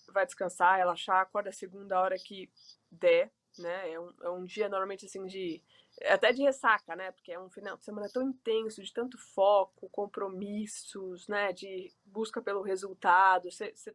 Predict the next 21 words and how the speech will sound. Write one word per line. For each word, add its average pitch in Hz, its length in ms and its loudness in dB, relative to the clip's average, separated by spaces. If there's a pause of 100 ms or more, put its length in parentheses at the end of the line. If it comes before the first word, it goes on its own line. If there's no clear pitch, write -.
tem 214 160 -6
um 247 80 -6
desgaste 180 540 -2 (360)
físico 262 520 -2
e 196 60 -12
psicológico 180 800 -2
muito 175 260 -10
grande. 143 220 -4
Então, 208 220 -2
segunda-feira 214 480 -4
é - 20 -2
aquele 226 180 -4
dia 220 140 -2
de 208 80 -12
você 214 260 -8
se 220 320 -8 (400)
reaver, 214 840 2
já 208 140 -6
refazer 208 480 -2
a 190 80 0
mala. 196 920 -2